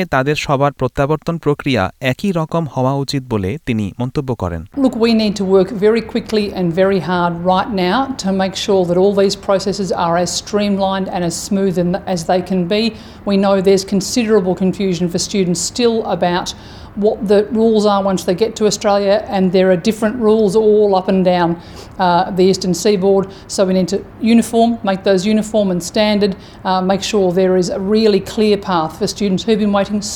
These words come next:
Speaker 2: so patiently, uh, so patiently at home. Hundred and thirty, hundred and forty thousand students, uh, still enrolled at universities, still working away, but doing so remotely, so keen to get back into the country.
Speaker 1: পূর্ণ ডোজ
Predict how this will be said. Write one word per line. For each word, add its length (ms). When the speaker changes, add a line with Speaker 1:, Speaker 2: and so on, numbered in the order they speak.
Speaker 2:
so 200
patiently, 560
uh, 160
so 160
patiently 540
at 80
home. 240
Hundred 260
and 120
thirty, 280
hundred 320
and 100
forty 280
thousand 280
students, 440
uh, 180
still 280
enrolled 320
at 80
universities, 560
still 260
working 380
away, 300
but 180
doing 260
so 200
remotely, 480
so 140
keen 240
to 80
get 140
back 160
into 160
the 180
country. 280
Speaker 1:
পূর্ণ 240
ডোজ 240